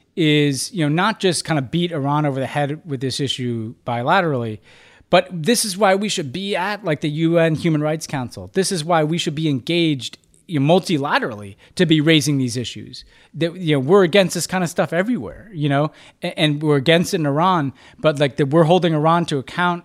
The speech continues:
in multilateral fora on these issues. So it's not perceived as just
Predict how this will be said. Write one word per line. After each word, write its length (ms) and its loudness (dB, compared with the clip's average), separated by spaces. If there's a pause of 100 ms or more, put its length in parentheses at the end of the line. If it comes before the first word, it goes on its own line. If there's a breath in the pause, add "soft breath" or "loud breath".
(120)
in 420 -2 (240)
multilateral 800 2
fora 400 0
on 120 0
these 200 -4
issues. 480 -8 (300 loud breath)
So 140 2
it's 180 -2
not 460 0
perceived 460 -4
as 160 -2
just 180 -6